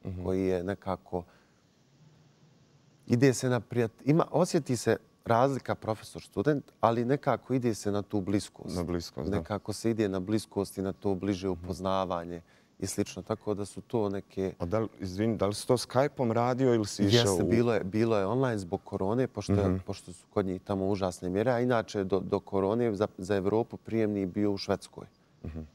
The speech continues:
Speaker 2: Radili su u Švedskoj, u Štokholmu prijemne za Evropu. Međutim, ovo otkako su, otkako je ta situacija sa koronom,
Speaker 1: Mhm.
Speaker 2: radili su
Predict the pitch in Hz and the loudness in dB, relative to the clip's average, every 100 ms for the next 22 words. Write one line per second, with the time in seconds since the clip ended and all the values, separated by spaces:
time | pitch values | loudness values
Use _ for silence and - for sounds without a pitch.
0 | _ - 98 92 92 - 95 - 98 92 | _ 0 0 0 -6 -6 -8 -4 -4 -4
1 | - 85 85 - 92 82 78 - - 110 | -6 -6 -6 -8 -8 -10 -12 -8 -4 -2
2 | 120 117 98 80 87 87 87 87 113 - | 0 -2 -4 -4 -2 0 0 0 -2 -4
3 | 110 101 107 - 98 95 92 90 87 - | -4 -2 -2 -2 -2 0 0 -2 -4 -10
4 | - 95 - - 87 - - _ _ _ | -10 -10 -8 -6 -6 -8 -20 _ _ _
5 | - 98 - - 95 85 - - _ _ | -4 -4 -8 -2 0 0 -2 -12 _ _
6 | - _ 95 87 - 95 98 95 - 87 | -20 _ -6 -6 -2 2 2 0 -12 -6
7 | 95 92 110 113 92 101 101 95 - | -2 2 2 2 2 2 0 -6 -12